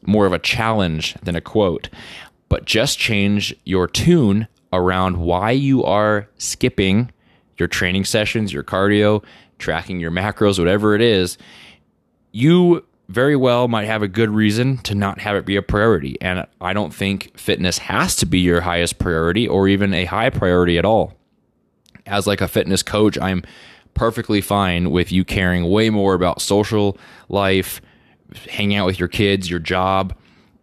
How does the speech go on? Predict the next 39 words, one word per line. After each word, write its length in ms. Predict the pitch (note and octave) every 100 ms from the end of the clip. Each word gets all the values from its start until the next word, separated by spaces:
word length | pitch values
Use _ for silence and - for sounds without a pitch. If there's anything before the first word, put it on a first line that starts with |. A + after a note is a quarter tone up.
| _ -
golf 360 | F2 F2 G2 G2+
on 140 | G2+
the 80 | F#2+
weekends, 720 | F2+ G2 G#2 G2 G2 G2 - - _ _ _ _ _ _ -
whatever. 640 | G2 G2+ G2 D#2+ D2 F2+ _ - _ _ _ _ _ _ _ _
I'm 140 | G#2+ A#2
all 100 | G#2+
right 200 | G#2 F#2+
with 100 | E2+
that 220 | F#2 D2
being 180 | F2+ F2
more 160 | G2
important 340 | F2+ F#2+ F2+ E2
than 120 | E2
fitness 500 | - F2 F#2 F2 -
and 180 | F2+ F2+
it 80 | -
taking 320 | F#2 F2 E2+
a 60 |
back 260 | E2 F2 F2
seat. 400 | - G#2 D#3 - _ _ _
I 80 | G2+
just 200 | G2 -
want 180 | G3+ F3
you 40 |
to 80 | F2
be 140 | F2 F2+
honest 580 | C#3+ A#2+ F2+ - - - _ _ _ _
about 360 | F#2+ F#2 F2+ -
why 240 | F2+ F#2+
you're 180 | F#2+ F2+
not 240 | F2+ F2+ -
seeing 320 | - F#2 F2+
the 80 | D#2+
progress 800 | - F#2 F2 E2+ D#2+ - - _
you 80 | F#2
might 300 | F#2 F2 -
be 100 | -
wanting, 540 | F2 F2+ F#2 E2+ F2